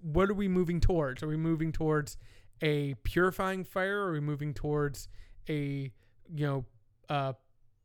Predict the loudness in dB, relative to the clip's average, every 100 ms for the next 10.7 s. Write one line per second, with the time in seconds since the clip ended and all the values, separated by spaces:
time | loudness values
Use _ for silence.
0 | _ _ _ _ _ _ 0 4 4 4
1 | 4 4 4 -2 -8 -10 -12 -14 -16 _
2 | _ -20 _ _ 0 2 2 0 -4 -8
3 | -18 _ -20 -20 0 4 4 4 4 4
4 | 6 6 4 0 -2 0 2 2 -2 -4
5 | -4 0 -2 -2 -10 -20 -8 -6 -6 -10
6 | -6 0 4 6 6 2 -4 -8 -10 -4
7 | -2 0 0 0 0 0 2 2 0 -2
8 | -6 -10 -16 -20 -20 -20 _ -6 -2 0
9 | 2 2 2 4 2 2 -4 -2 2 2
10 | 0 -4 -8 -6 -6 -6 -10